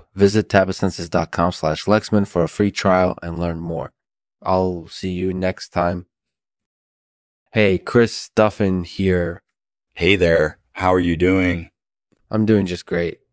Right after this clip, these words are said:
Speaker 1: Thanks for coming on the show.
Speaker 2: Thank you. I'm really excited to be here.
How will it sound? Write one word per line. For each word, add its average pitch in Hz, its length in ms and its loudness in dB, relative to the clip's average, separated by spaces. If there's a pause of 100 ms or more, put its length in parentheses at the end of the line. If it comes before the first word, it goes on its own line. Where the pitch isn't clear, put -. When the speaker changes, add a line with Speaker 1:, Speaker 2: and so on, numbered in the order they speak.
Speaker 1:
Thanks 110 220 0
for 110 80 -4
coming 101 260 2
on 92 120 2
the 87 80 -2
show. 85 420 -2 (500)
Speaker 2:
Thank 107 240 0
you. 78 200 -4 (260)
I'm 113 260 0
really 113 300 4
excited 85 420 -2
to - 60 -10
be 80 180 -6
here. 76 300 -6